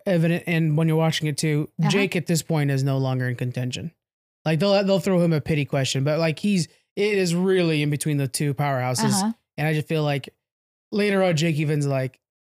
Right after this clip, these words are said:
Speaker 1: you know, "Oh, who should I vote for?" <laughs> kind of thing, which I'll explain that later on too. But yeah, it's, it's kinda <laughs> sad that more so than I've seen in the past, the third wheel is very much the third wheel. <laughs>
Speaker 2: Yeah,
Speaker 1: You know?
Speaker 2: for sure. Yeah.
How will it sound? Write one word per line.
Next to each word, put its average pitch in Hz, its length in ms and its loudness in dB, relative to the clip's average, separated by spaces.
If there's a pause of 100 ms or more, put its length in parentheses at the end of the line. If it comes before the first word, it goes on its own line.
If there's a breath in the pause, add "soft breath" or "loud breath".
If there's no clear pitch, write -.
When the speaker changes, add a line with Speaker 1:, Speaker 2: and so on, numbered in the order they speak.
(140)
Speaker 1:
you 170 100 -2
know, 143 100 0 (160)
"Oh, 165 60 -2
who 175 180 0
should 165 140 -2
I 160 60 0
vote 143 160 -2
for?" 151 200 -2
<laughs> - 0 -
kind 190 180 0
of 165 80 0
thing, 151 240 -2 (380 soft breath)
which 180 300 -2
I'll 180 140 -2
explain 165 300 -2
that 156 120 -2
later 143 160 -2
on 139 100 -2
too. 151 200 -4
But 135 240 -6
yeah, 139 200 -6 (120)
it's, 175 420 -6
it's 160 240 -6 (100)
kinda 170 180 -2
<laughs> - 0 -
sad 156 400 -2
that 160 140 -4 (680 soft breath)
more 202 300 0
so 196 200 0
than 185 140 0
I've 175 100 0
seen 190 120 0
in 170 60 0
the 160 60 0
past, 147 280 -2
the 165 80 -2
third 160 200 -2
wheel 151 180 0
is 143 100 -2
very 135 220 -4
much 135 220 -4
the 139 80 -6
third 139 220 -10
wheel. 131 220 -8
<laughs> 170 40 -4
Speaker 2:
Yeah, 196 320 0
Speaker 1:
You 220 200 -2
know? 185 200 -4
Speaker 2:
for 214 160 0
sure. 160 480 -2
Yeah. 180 260 0